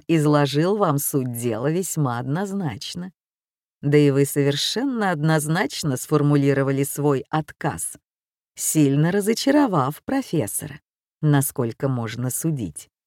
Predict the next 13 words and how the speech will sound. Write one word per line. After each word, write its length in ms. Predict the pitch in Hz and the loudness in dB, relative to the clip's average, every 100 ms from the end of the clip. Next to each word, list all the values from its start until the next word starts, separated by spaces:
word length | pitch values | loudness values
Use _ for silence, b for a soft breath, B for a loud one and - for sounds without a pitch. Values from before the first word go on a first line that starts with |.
| _ _ _ _ _ _ _ - | _ _ _ _ _ _ _ -2
Но 380 | 214 233 214 196 | 2 4 4 2
попробую 680 | 202 196 269 233 190 185 - | 0 2 2 4 4 4 2
опять 580 | 190 175 127 104 98 120 | -2 -2 -2 -2 -4 -6
объяснить 720 | 117 120 - 165 220 247 - | -4 -4 -4 -4 -4 -4 -10
всё 320 | - - 113 | -6 -4 -2
на 140 | 135 151 | 0 0
примерах. 640 | - 127 110 - - - _ _ _ _ _ _ | 0 -2 -4 -8 -16 -20 _ _ _ _ _ _
Если 460 | - 196 269 - 165 | -2 0 0 0 -2
туман 540 | - 143 123 113 113 - _ _ _ - | 2 0 0 -4 -8 -10 _ _ _ -16
спасает 640 | - 185 180 240 277 254 | -8 -4 -2 2 2 2
вас 340 | 160 139 165 - | 0 2 0 -4
от 180 | 170 160 | -6 -2
врагов, 560 | 170 143 - - - | 0 0 -2 -14 -16